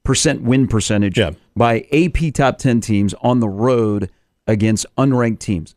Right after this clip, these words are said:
Speaker 1: That's the scenario, like it was with Purdue and Nebraska.
Speaker 2: Mm-hmm.
Speaker 1: It will be the scenario on Thursday night.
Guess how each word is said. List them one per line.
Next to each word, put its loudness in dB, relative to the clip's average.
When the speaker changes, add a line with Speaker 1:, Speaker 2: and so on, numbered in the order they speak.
Speaker 1:
That's -2
the -4
scenario, -2
like -2
it -2
was 2
with -4
Purdue 2
and 2
Nebraska. -4
Speaker 2:
Mm-hmm. -2
Speaker 1:
It -2
will 0
be 2
the 0
scenario 2
on 0
Thursday 0
night. 0